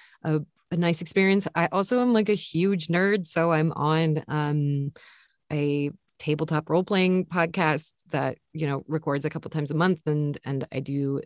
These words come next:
that and play those games. Um, and it's been a really great way, especially over the past couple of years, you know, as people have been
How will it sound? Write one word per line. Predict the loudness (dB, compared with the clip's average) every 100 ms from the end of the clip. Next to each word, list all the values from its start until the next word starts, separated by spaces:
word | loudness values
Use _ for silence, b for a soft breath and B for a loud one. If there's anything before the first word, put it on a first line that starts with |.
| -12 -4
that | 2 4 4
and | 0
play | 0 0
those | 0 2
games. | 2 4 4 0 B B B B
Um, | 2 4 4 2 0 -2 -4 -2
and | -2 0
it's | -2
been | 0
a | 2
really | 2 2
great | 2 2 2
way, | 2 2 2 0
especially | -6 -6 -6 -4 -4
over |
the | -4
past | -6 -6
couple | -8 -8
of | -2
years, | 0 2 2 -2 -8 _
you | -4
know, | -4 -4
as | -6 -6 -10 b b _
people | -6 -2 -2
have | -2
been | -2 -4 -6